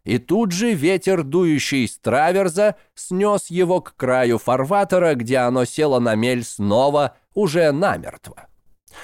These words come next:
Таким образом, фарватер освободился. Беглецы спустили вельбот,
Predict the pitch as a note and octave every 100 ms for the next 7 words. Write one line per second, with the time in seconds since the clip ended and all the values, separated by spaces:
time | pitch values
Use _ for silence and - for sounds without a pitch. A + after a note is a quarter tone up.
0 | - - - F#2 A#2+ C#3+ F#3+ G3+ A3+ G3+
1 | A#3+ A3 F3+ F3 E3 F#3 F#3 F3+ E3+ F3
2 | F3+ F#3 F#3 A3+ - - - - - _
3 | _ - A#2+ G2+ A#2 G#2+ - G2+ E3 F3
4 | - F3 - - G#2+ A2+ C3+ C#3+ D#3 E3
5 | - G2+ -